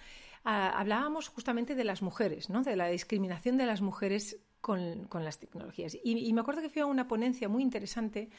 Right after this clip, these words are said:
sobre tecnología y feminismo, y había una, una señora que se llama Cristina,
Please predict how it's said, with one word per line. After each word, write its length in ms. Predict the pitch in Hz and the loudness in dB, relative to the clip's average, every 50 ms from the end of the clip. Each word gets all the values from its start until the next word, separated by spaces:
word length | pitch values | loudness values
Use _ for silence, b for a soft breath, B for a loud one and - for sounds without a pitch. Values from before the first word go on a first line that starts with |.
| B B B B | B B B B
sobre 320 | - - 254 220 214 202 | 0 2 4 4 4 4
tecnología 580 | 208 214 190 185 180 170 170 165 - 233 254 247 | 2 0 -2 0 0 0 -2 -2 0 2 2 2
y 60 | 226 | 2
feminismo, 680 | - 180 160 170 202 262 285 214 196 175 233 302 - B B B B B B B B B B B B _ | 0 -2 0 2 2 2 2 0 -2 -4 -4 -6 -8 B B B B B B B B B B B B _
y 180 | - 247 262 311 | 4 6 6 6
había 240 | 294 269 285 320 | 4 4 2 0
una, 680 | 339 339 330 320 302 277 262 254 240 226 208 208 196 - | 0 -2 -2 0 0 2 2 2 2 2 2 0 0 0
una 580 | - 226 226 220 208 196 190 185 180 175 170 165 | 2 4 4 4 4 2 2 2 2 0 0 -2
señora 420 | 165 - 214 247 311 262 285 302 | -2 0 0 0 2 2 0 0
que 120 | - 247 | -2 -4
se 140 | - - 196 | -4 -2 -2
llama 380 | 170 165 160 170 165 165 160 160 | -2 -2 0 0 0 0 -2 -4
Cristina, 600 | - 165 - - - 285 285 240 208 254 330 | -6 -8 -10 -6 -4 -2 0 0 0 -2 -4